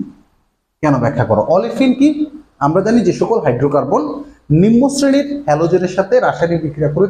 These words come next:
তেল জাতীয় পদার্থ তৈরি করে, তাদেরকে অলিফিন বলে। প্রোপিন এমন একটি যৌগ, যার নিম্ন শ্রেণীর হ্যালোজেন, যেমন ক্লোরিন,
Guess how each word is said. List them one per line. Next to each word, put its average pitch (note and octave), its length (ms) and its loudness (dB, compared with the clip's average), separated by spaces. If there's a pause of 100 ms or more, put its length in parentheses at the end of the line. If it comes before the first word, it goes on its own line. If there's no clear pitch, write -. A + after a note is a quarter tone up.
তেল B3+ 240 2
জাতীয় A3+ 260 2
পদার্থ C3 220 2 (120)
তৈরি B2 220 4
করে, G3 140 2 (420)
তাদেরকে C#3+ 340 0 (320)
অলিফিন F3 440 0
বলে। A#2 120 0 (160)
প্রোপিন A#3+ 420 2 (440)
এমন F#3+ 240 2
একটি G3 140 0 (100)
যৌগ, D3 160 2 (200)
যার E3 220 2
নিম্ন G3 140 2 (120)
শ্রেণীর A3 260 -2 (520)
হ্যালোজেন, E3 420 2
যেমন D#3+ 180 2 (120)
ক্লোরিন, E3+ 400 2